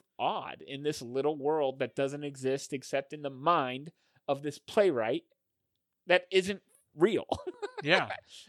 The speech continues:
Speaker 1: Um, so yeah, that, that's, that's the movie.
Speaker 2: <laughs> Yeah,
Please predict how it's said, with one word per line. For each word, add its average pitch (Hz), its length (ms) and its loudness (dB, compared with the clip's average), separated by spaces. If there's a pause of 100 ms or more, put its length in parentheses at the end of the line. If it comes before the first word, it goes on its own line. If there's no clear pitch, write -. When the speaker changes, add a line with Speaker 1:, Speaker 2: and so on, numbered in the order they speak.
Speaker 1:
Um, 135 400 2 (400)
so - 160 2
yeah, 233 320 4 (200)
that, 143 260 0
that's, 190 260 4
that's 185 300 4
the 180 80 -4
movie. 175 400 -4 (920)
Speaker 2:
<laughs> - 60 -10 (1000)
Yeah, 233 140 0